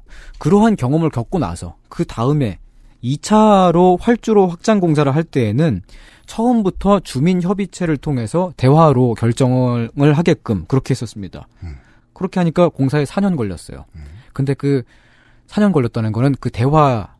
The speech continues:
Speaker 1: 예, 협의체를 통해서 대화를 할 때 그 소요된 시간을 다 포함돼-, 해서.
Speaker 2: 아마 그게 훨씬 길었겠죠.
Speaker 1: 그렇죠. 관청에서 일방적으로 사업을 진행해버리면은 반발로 인해가지고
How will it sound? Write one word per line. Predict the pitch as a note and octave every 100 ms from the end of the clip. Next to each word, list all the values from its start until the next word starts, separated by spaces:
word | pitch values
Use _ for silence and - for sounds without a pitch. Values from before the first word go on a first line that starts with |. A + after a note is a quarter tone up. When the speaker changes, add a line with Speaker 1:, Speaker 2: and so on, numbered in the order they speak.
| -
Speaker 1:
예, | G2
협의체를 | - F#3+ G#3 G3 D#3
통해서 | D#3+ D#3+ A2 F2 -
대화를 | C3 C#3+ C3
할 | D3 E3+
때 | - D3 E3+
그 | - C#3+
소요된 | A3 A3 F3 E3+ D#3 -
시간을 | - G#3 F#3+
다 | A#2 -
포함돼-, | - A3 F3 B2
해서. | C3+ E3 E2+ - - _ -
Speaker 2:
아마 | A#2 C#3+
그게 | - C3
훨씬 | B2+ F3+ C#3+
길었겠죠. | - - - - - - -
Speaker 1:
그렇죠. | - F2 F#2+ - _ _ _ _ _ _ _
관청에서 | - E3+ A3+ G#3+ B2+
일방적으로 | A#2+ E3 A3+ G#3 F#3+ E3+
사업을 | D#3 G#3 F#3 D3+
진행해버리면은 | C#3 D3+ B2 A#2 G#2 B2 D#3
반발로 | - - F#3+ A#3 G#3+
인해가지고 | F3 C3 A2 G#2 C3+ F#3+ G#2+